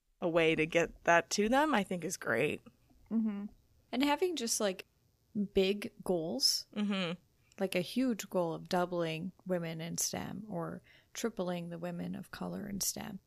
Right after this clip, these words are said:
Speaker 1: Yes.
Speaker 2: Finding creative solutions as a start of that is really just, like, fun and exciting, right? That's such a creative way and,
Speaker 1: Yes.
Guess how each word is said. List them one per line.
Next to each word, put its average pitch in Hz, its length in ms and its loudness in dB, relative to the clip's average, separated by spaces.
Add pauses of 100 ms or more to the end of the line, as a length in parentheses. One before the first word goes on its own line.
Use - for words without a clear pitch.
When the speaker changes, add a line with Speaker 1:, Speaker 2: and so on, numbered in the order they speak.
(140)
Speaker 1:
Yes. - 480 -2
Speaker 2:
Finding 190 380 2
creative 175 560 -2
solutions 185 840 -2
as 170 140 -8
a 175 120 0
start 175 460 -2
of 220 140 -8
that 240 300 -6 (420)
is 226 300 4
really 277 380 0
just, 240 320 0
like, 226 180 -2
fun 214 340 -2
and 196 160 -2
exciting, 180 640 -4
right? 185 240 -4
That's 190 160 -4
such 202 260 -4
a 208 60 -2
creative 180 580 -2
way 185 480 -2 (420)
and, 220 60 -8
Speaker 1:
Yes. 196 300 2